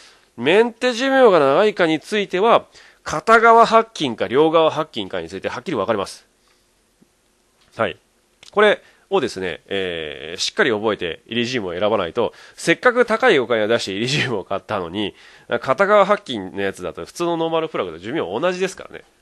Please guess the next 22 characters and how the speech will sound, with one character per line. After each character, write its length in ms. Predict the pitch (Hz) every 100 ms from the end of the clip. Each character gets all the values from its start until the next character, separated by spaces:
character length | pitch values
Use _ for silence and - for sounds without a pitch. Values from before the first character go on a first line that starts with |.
| -
は 120 | 92
い。 100 | - -
こ 120 | 131
れ、 180 | 135 -
あ 120 | 127
の 440 | 120 117 113 107 117
ー、 0 |
覚 40 |
え 20 |
て 160 | 156 107
お 20 |
い 20 |
て 60 | 71
く 60 | 62
だ 40 |
さ 80 | -
い 60 | 90
ね。 100 | - _ _ _ _ _ _
で、 160 | 104 95
多 160 | - 262
分 200 | 127 90
ね、 280 | 85 78